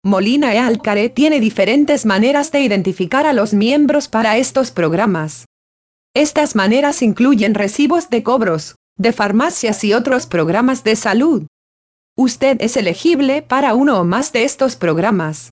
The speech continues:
La decisión es suya. Nuestros doctores, enfermeras,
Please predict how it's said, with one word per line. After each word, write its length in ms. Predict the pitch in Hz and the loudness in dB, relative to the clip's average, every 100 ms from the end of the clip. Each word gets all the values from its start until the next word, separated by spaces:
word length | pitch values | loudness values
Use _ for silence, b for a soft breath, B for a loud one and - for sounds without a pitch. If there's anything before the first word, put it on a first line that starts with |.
| _ _ _ _ _ _ - | _ _ _ _ _ _ -2
La 200 | 233 226 | 0 2
decisión 600 | 208 208 185 - 254 247 | 0 -2 -4 0 0 2
es 140 | 247 | 0
suya. 460 | - 285 190 139 151 - _ _ _ _ _ - | 0 0 0 -4 -8 -16 _ _ _ _ _ -2
Nuestros 500 | 277 277 269 285 - | 0 0 0 -2 -2
doctores, 680 | 226 208 254 247 185 - - _ - | -4 -2 0 0 0 -4 -12 _ -2
enfermeras, 800 | 233 - 185 208 214 147 - | -2 0 0 0 0 -2 -8